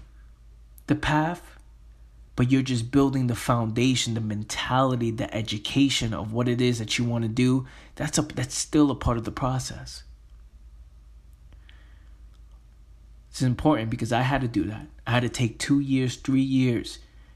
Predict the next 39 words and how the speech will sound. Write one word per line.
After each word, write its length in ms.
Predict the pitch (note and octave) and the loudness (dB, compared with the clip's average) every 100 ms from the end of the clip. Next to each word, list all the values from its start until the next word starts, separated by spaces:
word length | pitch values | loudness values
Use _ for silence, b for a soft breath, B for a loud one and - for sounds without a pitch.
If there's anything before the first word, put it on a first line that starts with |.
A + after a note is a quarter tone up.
| b | b
to 80 | A#2+ | -2
get 180 | B2 A#2+ | 0 2
away 260 | C3 C3+ | 0 0
from 200 | B2 A2 | -2 -2
what 120 | B2 | 0
I 60 | A#2 | 0
used 420 | A2+ B2+ D3 - | 0 4 4 2
to 60 | D3+ | 0
do. 380 | D3 C3+ G2+ - - - - B B B B B B B B | 4 4 2 -8 -20 -20 -20 B B B B B B B B
And 120 | A#2 | -4
I 20 | |
said, 240 | A2 B2 A2+ | -2 0 0
"Listen, 400 | B2 A#2 - G2 | 0 -2 -4 -6
I'm 160 | A#2+ | -4
gonna, 220 | C#3+ B2+ - | -2 -2 -2
I'm 100 | C3 | -2
gonna, 180 | B2+ - - | -2 -4 -2
I'm 100 | C#3 | 0
gonna, 220 | C3 - - | 0 -2 -4
I'm 120 | C3+ D#3+ | -4 -2
gonna 120 | D#3+ | 2
go 160 | C#3 | 2
into 220 | B2+ - A2 | 0 -2 -6
real 460 | A2+ A#2+ B2+ B2 | -2 2 2 2
studying 560 | B2 - A#2 A2+ G#2+ G2+ | -2 -2 -2 0 -2 -2
mode 340 | F2+ D2+ D#2 - - - - - - - - - - - - - - - - - - - - - | -4 -6 -10 -14 -20 -20 -20 -20 -20 -20 -20 -20 -20 -20 -20 -20 -20 -20 -20 -20 -20 -20 -18 -6
and 120 | A#2 | -4
take 220 | - G#2 - | -2 -2 -2
two 140 | C#3 | 0
to 80 | C3+ | 0
three 240 | C3 C3 | 0 0
years, 460 | B2 A#2+ A2+ A2+ - | 2 2 2 0 -4
travel 400 | - A#2+ B2 B2+ | -4 0 0 0
the 80 | B2 | -2
world, 580 | B2 A#2+ A#2+ A2+ G#2 - b b b | 0 0 0 -2 -6 -12 b b b
experience 720 | A#2+ - - C3 C3 B2 - | -4 -4 0 0 0 -2 -2
new 120 | B2+ | -2
things, 580 | A#2+ A#2+ A#2 A2+ A2+ - b b b b | -2 -2 0 -2 -6 -12 b b b b
recreate, 1300 | A2+ A#2+ C3+ C#3+ - - - - C3 B2 B2 G#2 - | 0 4 4 4 0 -8 -6 0 2 4 2 0 -6